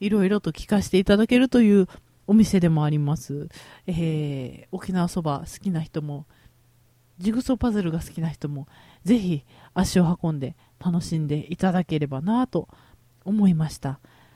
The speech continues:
えー、というわけで今回は沖縄料理の丸富食堂さんをご紹介させていただきました。えー、ご意見ご感想の方はTwitterでお待ちしております。アットヨスコスワイオーエスシーオーエス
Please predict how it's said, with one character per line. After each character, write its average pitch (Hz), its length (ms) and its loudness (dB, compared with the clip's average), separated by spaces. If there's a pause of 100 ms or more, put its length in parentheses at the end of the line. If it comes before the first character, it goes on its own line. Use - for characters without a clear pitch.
(380)
え 160 840 -4
ー、 - 20 -18
と 302 180 4
い 294 80 10
う 254 60 6
わ 233 100 2
け 147 120 -4
で 143 100 -4
今 165 240 -2
回 - 220 -8
は 233 260 0 (640)
沖 233 180 -2
縄 196 200 2
料 165 180 -2
理 131 80 -6
の - 220 -14 (340)
丸 240 260 0
富 294 300 -4
食 247 280 -4
堂 170 160 0
さ 156 160 -6
ん 160 100 -8
を 302 120 2
ご 240 120 -4
紹 226 200 -2
介 196 160 -6
さ 202 120 -4
せ 185 140 -6
て 175 100 -6
い 180 80 -4
た 233 120 0
だ 233 100 2
き 233 100 -8
ま 220 160 2
し - 60 -12
た。 - 160 -12 (560)
え 220 300 -2
ー、 196 40 -4
ご 254 120 2
意 277 60 0
見 185 180 2
ご 190 100 -2
感 202 220 -2
想 190 120 -4
の 180 80 -4
方 185 120 -4
は 240 100 -2
Twitter 220 420 -4
で 285 100 0
お 294 40 0
待 233 260 0
ち - 20 -12
し - 40 -14
て - 140 -2
お 185 80 2
り 165 80 -2
ま 233 160 0
す。 185 240 -6 (280)
ア 202 80 2
ッ - 60 0 (120)
ト 190 120 2
ヨ 208 140 4
ス - 120 -10
コ - 140 -6
ス - 140 -6
ワ 190 160 2
イ 233 140 2
オ 214 160 4
ー 247 40 2
エ 277 40 2
ス - 260 -4
シ - 180 -4
ー 214 100 2
オ 196 140 2
ー - 20 2
エ 220 60 2
ス 147 240 -10